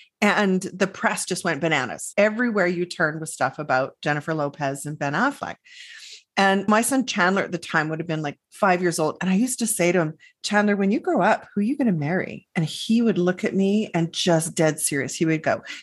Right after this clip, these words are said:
"Jennifer Lopez." <laughs> So now she's back in the press again with Ben Affleck.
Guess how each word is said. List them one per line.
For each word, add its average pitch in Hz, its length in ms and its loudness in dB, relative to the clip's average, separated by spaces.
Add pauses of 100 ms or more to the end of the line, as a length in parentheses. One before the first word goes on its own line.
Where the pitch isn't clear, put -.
(140)
"Jennifer 151 580 0
Lopez." 98 1080 0 (100)
<laughs> - 40 -20 (1160)
So 247 280 0 (220)
now 381 180 4
she's 370 260 2
back - 320 2
in 285 100 4
the 262 100 4
press 254 300 2
again 226 320 2
with 214 160 -2
Ben 208 160 2
Affleck. 175 400 2